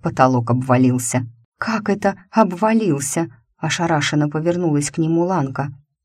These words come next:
"Думаешь, я бы сиганул за тобой просто так, если бы знал, что можно поискать обходные пути?"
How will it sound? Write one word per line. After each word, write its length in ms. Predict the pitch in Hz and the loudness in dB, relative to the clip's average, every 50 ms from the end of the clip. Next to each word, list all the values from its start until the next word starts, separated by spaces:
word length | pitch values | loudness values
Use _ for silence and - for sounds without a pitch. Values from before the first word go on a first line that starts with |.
| _ - | _ -2
"Думаешь, 440 | 165 156 165 151 147 143 135 - | 2 2 4 4 4 2 2 2
я 120 | 147 147 135 | 2 2 2
бы 120 | 143 143 | 2 0
сиганул 480 | - - - 135 151 147 151 143 143 139 | -4 -4 -4 -2 0 0 0 0 -2 -2
за 140 | 135 143 139 | -4 -6 -4
тобой 340 | - 139 139 143 143 135 | -4 -4 -2 -2 -4 -4
просто 400 | - - 135 131 120 - - 123 | -2 -4 -4 -4 -4 -4 -6 -4
так, 240 | 120 - 180 180 190 - _ _ _ _ _ - | -2 -2 -2 -2 -4 -18 _ _ _ _ _ 0
если 320 | 170 165 147 - - 147 | 2 2 2 0 -2 -2
бы 140 | 143 151 151 | -2 0 0
знал, 240 | 147 151 147 135 127 | 2 2 2 0 -2
что 200 | 117 - 156 151 | -2 -2 0 2
можно 320 | 147 135 135 131 139 131 | 2 2 2 0 -2 -2
поискать 560 | 131 135 139 135 135 - - 139 131 131 - - | -2 -2 -4 -4 -4 -4 -2 -2 -4 -4 -6 -10
обходные 640 | - 135 - - - 143 135 135 143 143 131 127 | -12 -10 -8 -4 -4 -2 0 0 2 4 4 2
пути?" 460 | 127 - 147 143 - - 220 240 247 | 2 0 -6 -6 -2 0 0 0 0